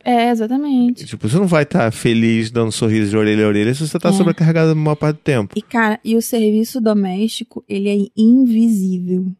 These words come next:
Speaker 1: É um trabalho desgracento, desgastante, sufocante,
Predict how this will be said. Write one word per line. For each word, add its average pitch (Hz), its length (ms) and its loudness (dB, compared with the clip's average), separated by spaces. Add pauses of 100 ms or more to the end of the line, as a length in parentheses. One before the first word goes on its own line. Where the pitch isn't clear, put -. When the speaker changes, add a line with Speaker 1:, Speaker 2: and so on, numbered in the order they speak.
(200)
Speaker 1:
É 208 100 -4
um 202 80 0
trabalho 190 560 -4
desgracento, 214 1040 -4
desgastante, 247 1120 -6 (200)
sufocante, 247 1080 -2